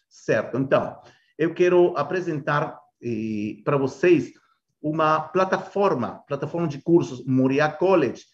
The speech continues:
que está com um professor de renome internacional. E temos o apoio de universidades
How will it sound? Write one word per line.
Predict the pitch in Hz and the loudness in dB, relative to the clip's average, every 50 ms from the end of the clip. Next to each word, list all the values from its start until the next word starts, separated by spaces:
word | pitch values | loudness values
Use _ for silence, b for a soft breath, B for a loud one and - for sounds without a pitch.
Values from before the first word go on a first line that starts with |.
| _ _ _ _ | _ _ _ _
que | - 147 | -16 -16
está | 147 _ _ - 175 170 175 175 | -16 _ _ -2 0 0 0 -2
com | 175 175 | -4 -4
um | 170 170 170 175 175 | -4 -2 -2 -2 -2
professor | 170 170 165 - 180 180 214 208 | -4 -4 -2 -2 -2 0 0 0
de | 180 190 | 0 0
renome | 175 180 190 190 190 202 202 | -2 0 0 2 2 2 2
internacional. | 196 196 196 185 180 175 - - 170 160 160 156 147 127 | 0 -2 -4 -6 -8 -8 -6 -4 -2 -2 0 0 0 0
E | 127 127 | 0 2
temos | - 208 233 226 226 | 2 0 0 0 -2
o | 208 | -4
apoio | 170 - - 190 196 196 196 165 139 113 - - b b b b _ _ | -4 -2 2 4 4 4 4 4 2 0 -2 -6 b b b b _ _
de | - 127 120 165 175 175 | -10 -6 -4 -4 -4 -4
universidades | 190 196 202 180 196 175 - - 185 160 160 170 170 175 165 170 175 175 - - _ | -4 -6 -4 -4 -6 -8 -8 -10 -6 -2 0 0 0 0 0 -4 -6 -8 -10 -16 _